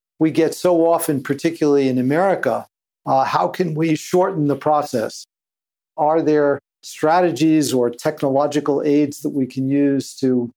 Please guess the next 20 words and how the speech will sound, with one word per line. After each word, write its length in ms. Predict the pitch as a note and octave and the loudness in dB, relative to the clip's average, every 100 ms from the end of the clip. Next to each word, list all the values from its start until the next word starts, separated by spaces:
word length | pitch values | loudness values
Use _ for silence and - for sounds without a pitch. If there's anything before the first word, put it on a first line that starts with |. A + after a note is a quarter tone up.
| _ _ _ _ _ | _ _ _ _ _
to 120 | - | -12
shorten 420 | B2 - D#3 D#3 C3+ | -6 0 0 0 -4
the 100 | C3 | -4
time? 540 | - G3+ F#3 D#3 C3 - _ _ _ _ | -2 0 2 0 -2 -8 _ _ _ _
But 180 | D#3+ D3+ | 0 2
I 120 | D#3 | 2
don't 280 | D#3+ G3 F#3+ | 2 0 -2
think, 420 | - F3 E3 - | -2 -2 -2 -2
uh, 280 | D3 C#3+ C#3+ | 0 2 2
this 280 | C#3 D#3+ - | 2 0 -2
is 140 | C#3+ | -6
fundamentally 760 | - D#3+ D#3 D#3 D3+ D3+ C#3+ C3+ | -2 -2 0 0 -2 0 0 0
different 500 | - D3+ - D3 D3 | -2 -2 -2 -2 -2
than 200 | C#3 C3+ | -2 0
learning 380 | D#3 D#3+ D#3+ | 0 0 -2
any 280 | D#3+ D3+ D3+ | -2 -2 2
other 220 | C#3+ C#3+ | 2 0
kind 260 | C3 C3+ C3 | -2 -4 -4
of 100 | A#2+ | -4
skill. 580 | - - D3 C#3 A2+ | -8 -2 2 2 0